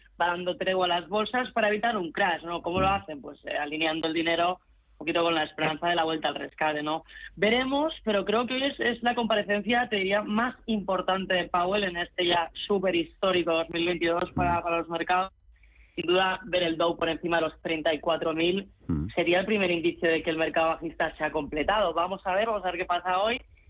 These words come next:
Speaker 1: y, sobre todo, muy pendientes, porque operativamente nos afecta, sin duda.
Speaker 2: Y afectan además a todo el globo de, de segmentos de activos de inversión. Mira, nos preguntaban por el, por el comportamiento del, del oro, Gisela. Parece,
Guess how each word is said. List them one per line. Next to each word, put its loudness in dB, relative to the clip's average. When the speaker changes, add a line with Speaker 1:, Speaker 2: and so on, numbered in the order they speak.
Speaker 1:
y, 2
sobre 0
todo, 2
muy 0
pendientes, 0
porque 0
operativamente 0
nos -2
afecta, -4
sin -4
duda. 2
Speaker 2:
Y -2
afectan -2
además 2
a 2
todo 0
el 0
globo 2
de, 2
de 2
segmentos 0
de 2
activos 0
de 2
inversión. 2
Mira, 4
nos 2
preguntaban 2
por 0
el, 2
por 4
el 0
comportamiento 2
del, 2
del 4
oro, 4
Gisela. 0
Parece, 2